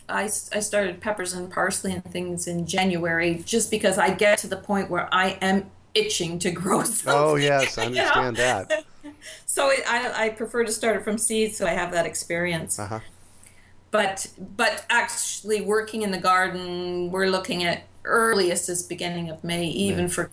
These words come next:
Speaker 1: cool weather crops, because everything's still frozen.
Speaker 2: Right. And then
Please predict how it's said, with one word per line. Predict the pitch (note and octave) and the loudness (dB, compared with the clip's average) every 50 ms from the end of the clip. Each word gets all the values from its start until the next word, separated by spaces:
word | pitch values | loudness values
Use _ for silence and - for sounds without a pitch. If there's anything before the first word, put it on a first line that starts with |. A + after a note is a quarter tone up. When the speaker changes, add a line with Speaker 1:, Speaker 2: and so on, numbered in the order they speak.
| - | 0
Speaker 1:
cool | - G3 G3 F#3 F3+ F3+ | 4 6 6 8 8 6
weather | F3 F3 F3 F3 D#3+ | 6 4 4 2 0
crops, | - - F#3 F#3 F3 - - - | 2 4 4 4 4 4 2 -2
because | - D#3 D#3 F3+ | -2 -2 0 2
everything's | F3 F3+ F3+ E3+ E3 E3 - | 2 2 2 2 0 0 -2
still | - D#3+ D#3+ | -2 -2 -2
frozen. | D#3 - D3+ D#3 E3 - E3+ E3+ D#3+ - - - - - - | 0 0 0 2 2 0 0 -2 -2 -4 -8 -16 -16 -10 -8
Speaker 2:
Right. | G#2 G2 F#2+ F2 - - _ _ _ _ _ _ - - - - - - - - - | -6 -6 -6 -8 -10 -16 _ _ _ _ _ _ -20 -20 -20 -20 -20 -20 -20 -6 -2
And | - D3 D3 | 0 2 4
then | D3+ D3 C#3+ C#3+ C#3+ | 4 2 2 0 -4